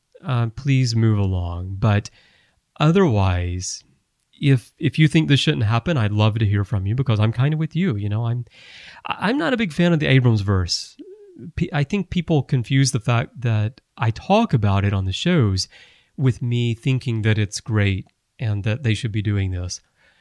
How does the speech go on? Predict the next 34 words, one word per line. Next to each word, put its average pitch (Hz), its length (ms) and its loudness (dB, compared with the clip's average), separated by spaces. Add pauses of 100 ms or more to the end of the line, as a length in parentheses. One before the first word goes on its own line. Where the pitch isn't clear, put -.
(420)
My 139 220 0
opinion 240 400 -2
of 170 80 -2
the 143 100 -4
Abrams 117 340 2
verse 98 520 0
is 117 240 -2
that 107 420 0 (640)
Star 180 300 4
Trek 214 240 2
should 160 220 2
not 143 200 2
have 135 160 4
been 127 140 2
rebooted. 107 800 0 (100)
I 127 160 0
don't 160 200 0
like 120 160 -2
reboots 107 540 -2
in 98 120 0
general. 107 540 -2 (1300)
I 135 200 2
wanna 170 220 4
see 156 160 2
Star 139 220 2
Trek 131 220 0
continued 117 540 0
in 107 60 0
the 101 80 -2
Prime 160 460 0
Universe. 95 720 -2 (920)
And 123 400 2
for 135 160 0
me, 131 460 2